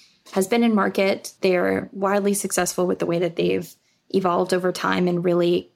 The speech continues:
keep people, bring people in, bring new users in, and then they keep people in the platform.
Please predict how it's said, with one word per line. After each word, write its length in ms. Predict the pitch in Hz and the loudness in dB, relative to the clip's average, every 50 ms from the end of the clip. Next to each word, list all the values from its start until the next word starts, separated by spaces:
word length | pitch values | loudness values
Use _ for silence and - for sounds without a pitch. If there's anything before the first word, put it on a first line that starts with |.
| _ - | _ -10
keep 260 | - - 196 190 - | -6 -4 -4 -4 -4
people, 640 | - - 185 185 - 190 180 170 175 190 196 - _ _ _ _ _ - | -2 -4 -2 -2 0 0 0 2 0 -2 -4 -6 _ _ _ _ _ 0
bring 220 | 202 208 247 254 | 0 2 2 0
people 300 | 277 262 - 214 185 180 | 0 0 2 2 2 2
in, 260 | 175 - 190 196 240 | 2 2 2 2 0
bring 260 | 240 - - 185 185 | 0 -2 -2 -2 0
new 160 | 185 185 185 185 | 0 0 0 0
users 380 | 190 190 185 175 180 180 - | -2 -2 -4 -4 -4 -4 -2
in, 340 | - 190 202 220 247 254 - | -2 0 0 0 0 -2 -2
and 160 | - 185 180 185 | -4 -2 -2 0
then 100 | 180 185 | 0 -2
they 100 | 185 185 | -2 -4
keep 240 | - - 196 196 | -4 -4 -4 -4
people 420 | - 196 196 - 180 185 190 - - | -4 -4 -2 0 -2 -2 -2 -4 -4
in 140 | - 185 185 | -2 0 0
the 60 | 185 | 0
platform. 640 | 175 - 175 - - - 196 202 233 254 262 254 - | 0 0 -2 -2 -2 -2 -2 0 2 2 0 0 -4